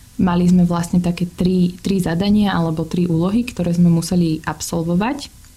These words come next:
Prvou úlohou bolo predstavenie Trnavského samosprávneho kraja. Na tejto úlohe sme pracovali v skupinách. Čo sa týka druhej úlohy, tak tam už,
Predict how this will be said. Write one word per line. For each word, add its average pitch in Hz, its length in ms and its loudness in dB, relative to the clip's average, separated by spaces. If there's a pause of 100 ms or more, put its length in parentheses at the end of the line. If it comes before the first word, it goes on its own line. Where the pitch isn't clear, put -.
(580)
Prvou 214 320 -2
úlohou 190 560 0
bolo 170 480 -2
predstavenie 175 880 -2
Trnavského 170 480 0
samosprávneho 170 800 -2
kraja. 208 480 -4 (640)
Na 170 400 0
tejto 180 280 -2
úlohe 170 640 0
sme 160 600 0
pracovali 170 480 -2
v 165 100 -4
skupinách. 226 680 -2
Čo 214 80 -2
sa 240 100 -4
týka 233 240 -2
druhej 175 420 0
úlohy, 180 480 0
tak 180 220 -2
tam 180 400 2
už, 165 460 -2